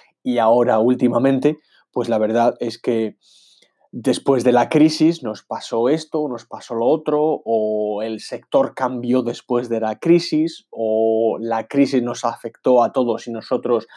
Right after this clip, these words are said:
apenas sobrevivimos, pero logramos sobrevivir". Por lo que justifican mucho que la facturación, que el ebitda, que, que todo lo que fuera la,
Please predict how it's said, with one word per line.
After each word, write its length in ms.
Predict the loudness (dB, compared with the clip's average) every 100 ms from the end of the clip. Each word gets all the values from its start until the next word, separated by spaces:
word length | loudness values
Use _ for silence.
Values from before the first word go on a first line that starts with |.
| -6
apenas 460 | -4 0 0 0 -2
sobrevivimos, 720 | -2 0 -2 0 0 0 -2
pero 180 | 0 2
logramos 540 | 4 4 2 -2 -6
sobrevivir". 680 | -2 0 0 0 4 4 4 -2 _ _ _ _ _ _ _ _ _ _ _ -14 0
Por 140 | 2
lo 80 | 2
que 80 | 2
justifican 680 | 0 0 0 2 4 4 4
mucho 480 | 2 2 -2 -4 -6 -20 -20 _ _
que 440 | -4 -2 0 -2 -6 _ -8
la 160 | -6
facturación, 840 | -6 -10 -6 -6 0 2 2 0 -4
que 180 | -6 -2
el 100 | 4
ebitda, 540 | 4 4 2 -2 -2
que, 360 | -2 -2 -2 -4
que 120 | -8
todo 380 | -6 -2 2 4
lo 100 | 2
que 140 | 0
fuera 460 | -4 2 2 2 -2 -12 -20 -12
la, 440 | -2 0 2 0